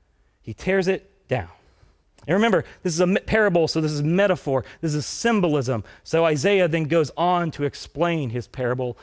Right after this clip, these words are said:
in verse seven. "The vineyard of the Lord Almighty is the nation of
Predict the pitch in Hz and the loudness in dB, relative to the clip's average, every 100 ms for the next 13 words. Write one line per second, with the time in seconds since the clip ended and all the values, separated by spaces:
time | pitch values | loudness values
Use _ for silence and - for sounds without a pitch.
0 | _ 110 117 143 135 - - _ _ - | _ -10 -4 -2 -2 -4 -16 _ _ -14
1 | - 120 92 90 _ _ _ _ _ _ | -4 -4 -4 -14 _ _ _ _ _ _
2 | _ - 127 143 214 170 127 101 - _ | _ -6 -2 2 2 2 0 -2 -10 _
3 | _ - 123 135 156 185 175 160 151 151 | _ -6 -2 0 2 4 4 4 2 2
4 | 165 147 104 101 _ _ - 98 131 127 | 0 0 -4 -8 _ _ -16 -6 -4 0
5 | 156 147 156 139 127 - - 135 139 107 | 0 0 -2 -4 -6 -10 -2 0 0 -6